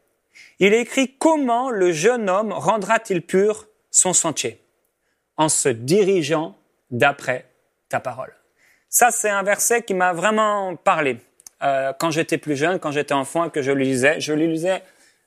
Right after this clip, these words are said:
euh, j'y pensais régulièrement, parce que ça m'avait vraiment parlé. Tu sais, c'est la parole de Dieu, c'est puissant. On en parlera, euh, demain. Et comment le jeune homme rendra-t-il pur son sentier ? En se dirigeant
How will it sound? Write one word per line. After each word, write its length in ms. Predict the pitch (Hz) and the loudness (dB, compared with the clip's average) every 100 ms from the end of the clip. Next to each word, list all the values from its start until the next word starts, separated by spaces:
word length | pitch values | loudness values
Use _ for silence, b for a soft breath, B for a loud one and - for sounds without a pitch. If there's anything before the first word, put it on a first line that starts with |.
| - | -6
euh, 140 | 160 | -2
j'y 120 | 143 | 0
pensais 580 | 165 175 - 214 214 185 | 2 0 0 0 0 -4
régulièrement, 640 | 139 156 160 165 156 139 - | -4 -2 2 2 2 -2 -4
parce 140 | - 139 | -10 -6
que 60 | |
ça 140 | 151 170 | -2 0
m'avait 240 | 170 165 | 2 0
vraiment 260 | 160 175 170 | -2 -2 -4
parlé. 260 | 156 151 | -4 -4
Tu 80 | 143 | -2
sais, 100 | 202 | 0
c'est 140 | 190 160 | 0 -2
la 100 | 147 | -2
parole 260 | 151 151 | 0 0
de 80 | 143 | 0
Dieu, 140 | 135 | 0
c'est 160 | 131 135 | -2 -4
puissant. 400 | - 139 - 143 _ _ _ _ _ _ _ - | -8 -6 -6 -8 _ _ _ _ _ _ _ -6
On 100 | 135 | -4
en 80 | 123 | -2
parlera, 500 | 127 123 123 127 117 | -2 -2 0 0 0
euh, 140 | 113 | -2
demain. 300 | 120 120 123 _ B B B B B B B | -2 -2 -4 _ B B B B B B B
Et 500 | 147 143 135 131 - _ _ _ _ _ | 4 4 4 0 -6 _ _ _ _ _
comment 280 | - 262 294 | 2 4 4
le 120 | 277 | 0
jeune 200 | 165 190 | 0 0
homme 120 | 214 | -2
rendra-t-il 440 | 214 170 170 175 170 | 0 -2 -2 -4 -4
pur 160 | 233 | -4
son 140 | - 160 | -2 -2
sentier ? 480 | - 139 - 123 - _ _ - | 0 -2 -4 -6 -8 _ _ -4
En 80 | 139 | -2
se 140 | - | 0
dirigeant 600 | 123 170 165 143 160 226 | 2 4 4 2 0 -4